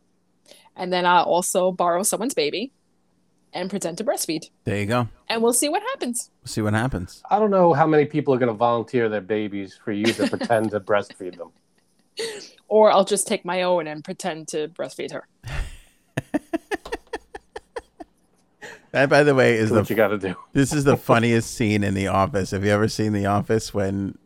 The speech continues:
Speaker 2: Pam is
Speaker 1: Yes.
Speaker 2: in the hospital? Oh my God.
Speaker 1: <laughs> And
Speaker 2: Pam
Speaker 1: she
Speaker 2: has
Speaker 3: I didn't see that one.
Speaker 1: doctor
Speaker 2: Pam
Speaker 1: is trying to come in, stick her titty in her mouth.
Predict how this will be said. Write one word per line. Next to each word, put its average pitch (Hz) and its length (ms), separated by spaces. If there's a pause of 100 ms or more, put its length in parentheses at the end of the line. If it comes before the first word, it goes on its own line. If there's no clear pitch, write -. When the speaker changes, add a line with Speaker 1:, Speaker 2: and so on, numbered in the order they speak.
(100)
Speaker 2:
Pam 101 220
is 101 120
Speaker 1:
Yes. - 80
Speaker 2:
in 101 40
the 101 60
hospital? 110 600 (340)
Oh 101 200
my 101 160
God. - 440
Speaker 1:
<laughs> - 40 (1200)
And 277 180
Speaker 2:
Pam 190 200
Speaker 1:
she 147 60
Speaker 2:
has - 180
Speaker 3:
I - 20
didn't 160 100
see 175 120
that 104 160 (100)
one. 190 100
Speaker 1:
doctor 196 280
Speaker 2:
Pam 208 80
Speaker 1:
is 196 140
trying 208 180
to 185 80
come 208 240
in, 214 180
stick - 420
her 147 80 (200)
titty 185 300
in 175 140
her 151 80
mouth. 175 460